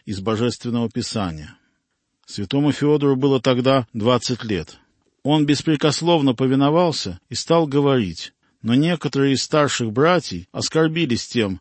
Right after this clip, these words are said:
что им читает поучение новоначальный инок, и удалились.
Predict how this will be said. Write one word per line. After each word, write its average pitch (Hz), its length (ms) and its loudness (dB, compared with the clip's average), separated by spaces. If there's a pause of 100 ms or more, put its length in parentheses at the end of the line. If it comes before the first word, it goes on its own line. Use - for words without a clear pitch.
(100)
что - 240 -2
им 123 100 4
читает 131 460 0
поучение 127 560 0
новоначальный 127 720 2
инок, 113 500 -2 (240)
и - 100 -4
удалились. 107 760 0